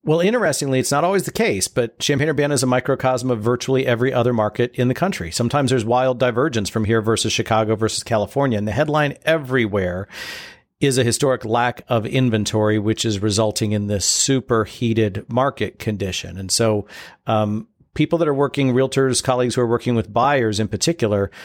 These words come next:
are getting worn out because you have to write a lot of offers and some pretty crazy offers to get houses. And a lot of times that means losing a few houses first. So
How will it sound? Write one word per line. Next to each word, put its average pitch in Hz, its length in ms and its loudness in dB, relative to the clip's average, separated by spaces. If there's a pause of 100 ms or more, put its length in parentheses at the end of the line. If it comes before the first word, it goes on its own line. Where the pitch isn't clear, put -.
(300)
are 120 60 -2
getting 107 320 0
worn 139 400 2
out 131 340 0
because 110 300 0
you 117 60 2
have - 80 -2
to 135 80 -2
write 127 160 2
a - 20 0
lot 120 260 2
of 143 80 -2
offers 113 540 0
and 107 100 -2
some 110 120 0
pretty 120 180 0
crazy 120 480 0
offers 110 540 0
to 113 460 2
get 117 200 -2
houses. 127 400 2
And 113 80 2
a 113 40 4
lot 117 140 2
of 127 60 0
times 117 280 0
that 113 120 0
means 113 220 0
losing 113 400 2
a 101 40 0
few 113 200 0
houses 104 420 0
first. 101 480 -2
So 107 300 0